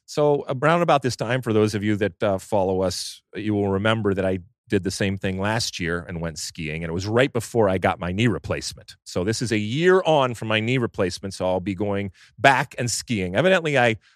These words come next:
I play golf once a year and I ski once a year. So this will be my once a year skiing adventure. So wish me luck. I hopefully come back, uh, unscathed, but I'm gonna go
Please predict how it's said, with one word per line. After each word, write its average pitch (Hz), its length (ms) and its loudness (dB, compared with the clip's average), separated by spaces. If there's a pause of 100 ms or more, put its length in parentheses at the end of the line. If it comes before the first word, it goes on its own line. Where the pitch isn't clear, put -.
I 117 80 6
play 165 360 2 (280)
golf 208 280 6
once 269 200 0
a 262 60 -2
year 247 380 2
and 139 80 2
I 131 80 4
ski 127 320 -4
once 80 260 -12
a 87 60 -14
year. 71 180 -18
So - 140 -12
this 117 160 -6
will 143 80 -10
be 127 60 -6
my 110 120 -2
once 113 320 -2
a 113 60 -2
year 107 340 2 (480)
skiing 120 540 0
adventure. 98 440 -2
So - 160 -4
wish 127 320 0
me 135 120 -4
luck. 110 260 2
I 87 60 0
hopefully 113 420 -4
come 98 220 -6
back, 92 260 0 (100)
uh, 95 260 0
unscathed, 95 560 -4
but 80 100 -6
I'm 82 80 -6
gonna 85 100 -6
go 82 280 -4